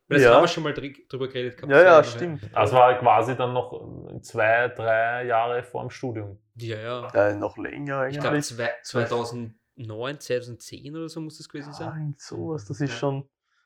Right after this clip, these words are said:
Speaker 2: eine Zeit her, ja. Aber das, da haben wir noch viel mit diesen Camcordern, Panasonic, in irgendeinem
Speaker 3: Ja.
Speaker 2: Kurs damit, äh, ultra hundertfach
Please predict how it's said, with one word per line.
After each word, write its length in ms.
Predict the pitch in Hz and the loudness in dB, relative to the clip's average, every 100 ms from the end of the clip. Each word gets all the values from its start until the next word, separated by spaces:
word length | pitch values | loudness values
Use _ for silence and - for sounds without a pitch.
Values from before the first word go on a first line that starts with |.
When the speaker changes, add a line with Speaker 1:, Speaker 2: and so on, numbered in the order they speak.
| _ _ _ _ | _ _ _ _
Speaker 2:
eine 160 | 156 - | -20 0
Zeit 320 | 123 110 - | 2 2 2
her, 400 | 123 120 120 117 | -4 0 2 2
ja. 180 | 113 120 - - - - | 0 -4 -10 -10 -10 -6
Aber 200 | - 120 | 4 6
das, 180 | 123 123 | 6 4
da 80 | 131 | 2
haben 100 | 127 | 4
wir 120 | 135 | 4
noch 240 | 131 131 120 | 2 -2 -10
viel 240 | - 147 | -6 -2
mit 260 | 143 135 - | 0 0 0
diesen 340 | 143 131 139 - - - | 0 0 0 -4 -18 -16
Camcordern, 1200 | - 147 131 147 - - 131 139 143 143 147 147 - | -4 2 2 2 -2 6 8 10 8 6 2 -2 4
Panasonic, 1040 | 135 143 151 - - 139 139 147 147 - _ | 6 6 2 2 0 2 2 0 -2 -4 _
in 140 | 175 170 | -10 -2
irgendeinem 480 | 156 113 - 117 | -2 -2 -4 0
Speaker 3:
Ja. 180 | - 175 | 0 2
Speaker 2:
Kurs 340 | 170 185 185 - | 6 8 8 8
damit, 300 | 190 190 196 - - - 127 - - - | 8 8 6 -2 -14 -12 -12 -12 -8 2
äh, 300 | 156 151 147 - - | 6 8 6 2 -4
ultra 520 | 190 170 - 160 160 | 0 0 2 4 4
hundertfach 680 | 170 170 156 - 147 147 | 0 0 0 6 8 8